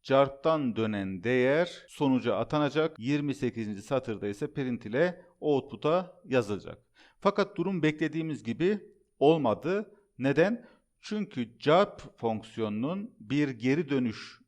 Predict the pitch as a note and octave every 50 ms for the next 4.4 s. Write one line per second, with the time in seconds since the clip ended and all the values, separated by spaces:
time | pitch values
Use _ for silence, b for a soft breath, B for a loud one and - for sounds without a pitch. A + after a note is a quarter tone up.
0 | _ _ - G2 - C3+ C#3 B2+ A#2 B2+ A#2+ B2+ C#3 F3 F#3 D#3+ B2 G2 - -
1 | - C3+ C#3+ C3 B2 A2 G2+ F#2+ F#2+ G2 A#2+ C3+ - - D#3+ E3 E3 F3+ F#3+ F#3+
2 | - - _ - B2 B2+ C3+ A2+ G2+ - - - _ _ - - E3 F#3 F#3+ -
3 | - G#3+ G#3 G#3 G3+ G3+ G3+ G3 G#3 G3 F#3+ F3 F3+ F3+ F3 - F3+ E3+ E3 D#3
4 | D#3 - D#3+ D#3+ E3+ E3 -